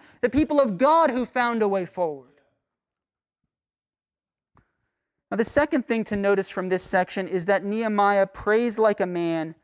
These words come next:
who knows the scriptures, amen? He, he prays like a man who knows the promises of God.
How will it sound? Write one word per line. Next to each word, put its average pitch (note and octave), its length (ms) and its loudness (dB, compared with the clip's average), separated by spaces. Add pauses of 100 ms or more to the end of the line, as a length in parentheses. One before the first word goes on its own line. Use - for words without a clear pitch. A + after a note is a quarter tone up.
(200)
who F3+ 160 -10
knows E3+ 520 -4
the D#3+ 120 -16
scriptures, D3 680 -12
amen? D#3+ 400 -12 (320)
He, F#3+ 140 -8 (260)
he G#3 140 -8
prays B3+ 460 2
like G#3 180 0
a G#3 60 2
man G#3 240 -2
who G3 80 -4
knows G3 260 0
the E3 100 -8
promises G3 540 -4
of D#3+ 160 -6
God. F3+ 340 2